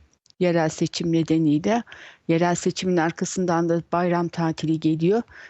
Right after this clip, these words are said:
İkisi birleştirilecek ve on altı Nisan'a kadar herhangi bir yasama çalışması yapılması planlanmıyor. Ee, bu emekli ikramiyeleri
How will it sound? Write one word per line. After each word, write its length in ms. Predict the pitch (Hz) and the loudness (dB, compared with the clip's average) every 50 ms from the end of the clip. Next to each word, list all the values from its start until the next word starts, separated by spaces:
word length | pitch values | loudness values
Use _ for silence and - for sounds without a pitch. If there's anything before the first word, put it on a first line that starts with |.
| - _ _ - | -20 _ _ -4
İkisi 520 | 196 - - - - - - 220 214 170 | -4 -4 -4 -4 -6 -2 0 0 2 2
birleştirilecek 840 | 175 175 165 165 165 156 - - - 170 175 165 - 233 240 - - | 2 4 4 4 2 2 0 -2 -2 -2 -2 0 0 0 0 2 2
ve 60 | 214 | 2
on 120 | 196 196 190 | 4 4 4
altı 340 | 180 170 170 - - 180 175 | 4 2 2 0 0 2 2
Nisan'a 400 | 170 160 - - 175 175 170 165 | 2 0 0 0 2 2 2 2
kadar 520 | - 170 156 - 208 226 240 - - - - - - - - - - - - - | 0 -2 0 2 2 0 0 -2 -4 -10 -16 -20 -20 -20 -20 -20 -20 -20 -20 -8
herhangi 500 | - 196 180 180 190 185 185 175 175 170 | -4 -2 0 2 2 2 0 0 0 0
bir 100 | 180 165 | 0 0
yasama 460 | 175 180 175 - - 202 190 180 170 | 2 0 0 0 -2 0 0 0 0
çalışması 640 | - - 185 165 160 156 - - 170 165 - - 185 | 0 0 0 0 0 0 -2 -2 -2 -2 0 0 0
yapılması 680 | 156 - - 175 175 165 170 170 - - - 254 277 - - - _ _ _ - | -2 0 -2 -2 0 2 0 0 0 0 0 0 0 -2 -6 -16 _ _ _ -4
planlanmıyor. 840 | - 214 202 190 190 196 185 180 165 156 156 151 151 170 202 240 262 - - _ _ _ - _ _ _ _ _ - - _ _ _ _ - 190 | -2 0 0 2 2 2 2 2 2 2 2 0 0 0 0 -2 -2 -4 -8 _ _ _ -20 _ _ _ _ _ -20 -20 _ _ _ _ -2 -2
Ee, 40 | 190 196 196 190 196 196 190 180 - 220 | 0 0 0 0 0 -2 -2 -4 -4 -2
bu 500 | 240 254 262 254 247 240 - - - - | 0 0 2 2 2 0 0 -2 0 0
emekli 460 | - 196 208 214 214 214 - - 254 233 | 0 2 2 2 0 0 -2 -2 -2 -2
ikramiyeleri 960 | 220 - - 233 214 214 214 220 214 214 214 202 208 214 220 277 302 294 | -2 0 0 0 2 2 2 2 2 2 2 2 2 2 2 2 0 0